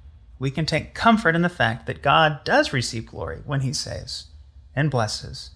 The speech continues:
and befriends sinners like us. God doing us good does God good,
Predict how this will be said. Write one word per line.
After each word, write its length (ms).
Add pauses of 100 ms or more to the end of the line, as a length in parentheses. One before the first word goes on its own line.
(400)
and 120
befriends 560
sinners 560
like 220
us. 360 (1080)
God 380
doing 360
us 300
good 380
does 240
God 320
good, 220